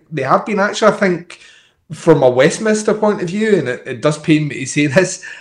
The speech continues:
um, they've probably done things on the right scale at the right time.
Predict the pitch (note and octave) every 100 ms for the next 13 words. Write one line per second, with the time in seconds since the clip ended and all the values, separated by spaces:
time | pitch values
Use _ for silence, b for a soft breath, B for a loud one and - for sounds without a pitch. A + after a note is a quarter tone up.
0 | - D#3 D3+ D3+ D3+ D3+ D3 _ - E3
1 | A3+ A3+ D#4 G#3 G#3+ G#3+ G#3+ F#3+ G3 F3
2 | D#3+ D3 B2 A#2+ D3 D#3+ - - C#3+ C#3+
3 | D3 - B2 C3+ - C3+ A#2+ B2 A#2+ -
4 | B2+ D#3+ F#3